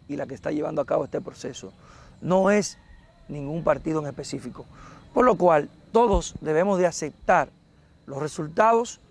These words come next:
que resulten de esta elección y poder unirnos en un solo proyecto con el que resulte ganador,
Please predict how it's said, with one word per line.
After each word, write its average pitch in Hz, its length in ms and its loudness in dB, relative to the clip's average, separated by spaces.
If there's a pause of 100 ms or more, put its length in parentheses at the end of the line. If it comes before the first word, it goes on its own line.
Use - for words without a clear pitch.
(220)
que - 120 -4
resulten 196 580 2
de 156 80 0
esta 151 180 -2
elección 131 420 -6 (800)
y - 140 -4
poder 160 480 4 (800)
unirnos 208 580 2 (120)
en 151 120 0
un 180 120 0
solo 180 200 4
proyecto 208 600 2 (560)
con 240 260 6
el 226 100 4
que 202 120 4
resulte 190 440 0
ganador, 160 440 -4